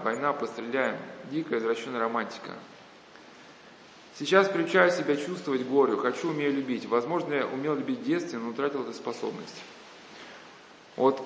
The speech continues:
один, а, значит, э, иеромонах, а, э, Семён Мазаев как раз говорил, что, м, что человек,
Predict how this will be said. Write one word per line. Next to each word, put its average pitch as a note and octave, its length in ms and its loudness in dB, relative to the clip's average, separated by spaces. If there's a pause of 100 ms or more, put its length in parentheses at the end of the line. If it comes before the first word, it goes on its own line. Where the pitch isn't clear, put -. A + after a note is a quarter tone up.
один, C3+ 480 2
а, A2 320 4
значит, A#2 320 -2 (460)
э, A2 120 -10 (340)
иеромонах, C3 600 2 (140)
а, F#2 280 -2 (540)
э, G1+ 120 -12 (960)
Семён C3 360 -2
Мазаев C3+ 480 4 (1900)
как - 120 -2
раз B2 180 6
говорил, C3 400 4
что, A2 300 -2 (680)
м, F#2+ 180 -10 (760)
что - 180 -8
человек, D3+ 480 0